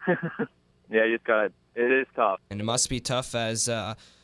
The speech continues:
Speaker 2: Ottawa Champions left-handed pitcher Patrick Peterson joins us here on Around the Diamond, was just signed a week ago, fresh,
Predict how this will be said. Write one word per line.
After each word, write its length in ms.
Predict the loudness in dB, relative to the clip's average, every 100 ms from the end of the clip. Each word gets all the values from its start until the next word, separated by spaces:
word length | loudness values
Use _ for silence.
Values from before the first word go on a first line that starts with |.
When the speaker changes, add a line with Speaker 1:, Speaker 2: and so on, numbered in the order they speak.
| _ _
Speaker 2:
Ottawa 340 | -2 0 0
Champions 640 | 0 0 0 -2 -2 -2 -2
left-handed 460 | -2 -2 -2 -2
pitcher 360 | -4 -4 -4 -4
Patrick 440 | -2 -4 -4 -6
Peterson 420 | -4 -2 0 -2 -2
joins 280 | -2 -2
us 120 | -2 0
here 160 | 0
on 100 | 0
Around 240 | -2 -2 -2
the 80 |
Diamond, 320 | -2 -2 -2 -4
was 120 | -4
just 260 | -2 -2
signed 240 | -2 -2 -2
a 40 |
week 220 | -4 -4
ago, 280 | -4 -2 -2
fresh, 540 | -4 -2 0 0 -2